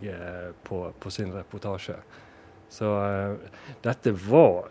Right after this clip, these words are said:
det mest ekstraordinære du kunne finne i Nord-Europa på, på, eh, på den tiden, altså. Det, det var det.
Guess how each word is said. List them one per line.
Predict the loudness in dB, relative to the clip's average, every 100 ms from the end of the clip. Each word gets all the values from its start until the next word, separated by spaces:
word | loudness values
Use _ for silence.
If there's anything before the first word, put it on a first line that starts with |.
| -10
det | -8 0
mest | 2 0 -2 -6
ekstraordinære | -6 -6 -4 -2 -2 -4 -4 -6 -6
du | -8
kunne | -6 -6 -4
finne | -4 -2 0 2 2 -2
i | -2 -2 -2 -2
Nord-Europa | 0 0 0 2 2 4 2 -2 -6 -4 -4 -8 -6
på, | -4 -4
på, | -6 -4 -4
eh, | -4 -6 -8 -12 -18 -20 -20 -20 -20 4
på | 6
den | 6 4
tiden, | -2 -6 -4
altså. | -2 -2 -6 -12 -10
Det, | -6 -4 -6 0
det | 2
var | 4 4
det. | 0